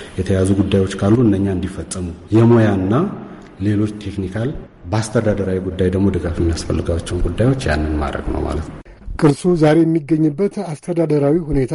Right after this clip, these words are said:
Speaker 2: በጣም የተወሳሰበና የሚደርስበት አካላዊ ጉዳትም እየተባባሰ እንደሄደ አቶ አብዱራህማን ይናገራሉ። በደርግ ዘመን በትምህርት ቤትነት በጥቅም ላይ ሲውል ምን ያህል ጉዳት እንደደረሰበት ያስታውሳሉ። የዚህ ምልክቱ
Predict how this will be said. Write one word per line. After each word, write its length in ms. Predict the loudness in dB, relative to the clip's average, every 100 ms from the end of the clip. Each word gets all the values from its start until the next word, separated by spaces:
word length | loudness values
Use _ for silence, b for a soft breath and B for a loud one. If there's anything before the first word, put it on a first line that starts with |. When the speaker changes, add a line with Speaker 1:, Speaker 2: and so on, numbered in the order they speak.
| -4
Speaker 2:
በጣም 360 | -4 -4 -2 -2 -4
የተወሳሰበና 800 | -4 -2 -2 -4 -4 -4 0 -2 -2 b b b b b
የሚደርስበት 720 | 2 4 4 2 -2 -2 -2 -2
አካላዊ 380 | -2 -2 0 0
ጉዳትም 420 | 0 -2 0 -2
እየተባባሰ 640 | 0 0 0 0 0 -2 -4 -4
እንደሄደ 400 | -2 -2 0 0 -2 b b b b
አቶ 160 | -4 2
አብዱራህማን 600 | 2 2 -2 -2 -2 -2 -4 -6
ይናገራሉ። 680 | -2 0 0 -4 -4 -4 -6 -12 -16 -20 -20 _ _ -2
በደርግ 380 | 2 2 2 0
ዘመን 340 | 2 2 0 -2
በትምህርት 420 | -6 -4 -4 -2
ቤትነት 480 | 0 0 0 0 0
በጥቅም 320 | -4 -4 -2 0
ላይ 160 | -2 -4
ሲውል 300 | 0 2 2 0 b b 2
ምን 180 | 4 6
ያህል 200 | 4 0
ጉዳት 280 | -2 -2 -2
እንደደረሰበት 800 | -2 2 0 0 -4 -2 -2 -4 -4
ያስታውሳሉ። 680 | -2 0 2 2 4 2 -2 -10 -16 b b b b -6
የዚህ 360 | 4 6 6 6
ምልክቱ 440 | 4 2 0 0